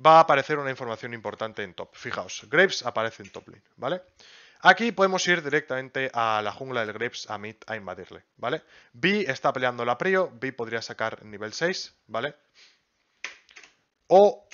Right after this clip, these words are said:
obviamente, podríamos jugar, eh, a este bounce. ¿Qué pasa? Aquí son jugadas que yo suelo discutir mucho con los jugadores. ¿Por qué? Porque aquí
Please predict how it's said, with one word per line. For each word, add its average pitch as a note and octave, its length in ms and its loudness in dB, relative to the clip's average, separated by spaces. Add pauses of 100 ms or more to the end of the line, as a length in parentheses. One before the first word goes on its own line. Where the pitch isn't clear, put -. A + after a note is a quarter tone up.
(220)
obviamente, E3 600 4
podríamos C#3+ 560 -2
jugar, B2+ 480 2
eh, A#2+ 300 -6
a G#2+ 140 -4
este G#2+ 200 -10
bounce. F2+ 340 -12 (500)
¿Qué A3+ 140 6
pasa? - 380 0 (760)
Aquí A#3 480 2 (440)
son G3 480 2
jugadas F3+ 840 8 (120)
que D#3 360 2 (1300)
yo D3+ 220 0
suelo F3+ 180 2
discutir C#3+ 360 -2
mucho C#3 240 -8
con A2+ 120 -6
los G2+ 120 -12
jugadores. F2 480 -10 (100)
¿Por D#3 160 0
qué? B2+ 220 0 (320)
Porque F3 200 4
aquí G#3 420 0